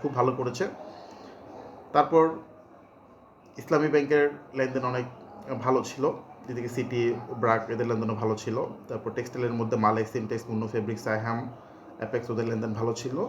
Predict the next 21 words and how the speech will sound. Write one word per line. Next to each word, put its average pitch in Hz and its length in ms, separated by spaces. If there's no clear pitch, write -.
ইঞ্জিনিয়ারিংয়ের 117 440
মধ্যে 113 220
ডোমিনেস, 120 560
কেএনকিউ। 113 420
ফুডের 180 240
মধ্যে 180 300
ফাইন 151 220
ফুড, 156 160
বিডি 135 200
থাই 139 160
ফুড, 147 240
লাবেলো। 120 440
লাইফের 135 320
মধ্যে 147 160
প্রগতি, 131 520
চার্টার্ড 127 340
লাইফ, 147 220
সান 113 260
লাইফ, 160 200
রূপালী 143 300
লাইফ। - 200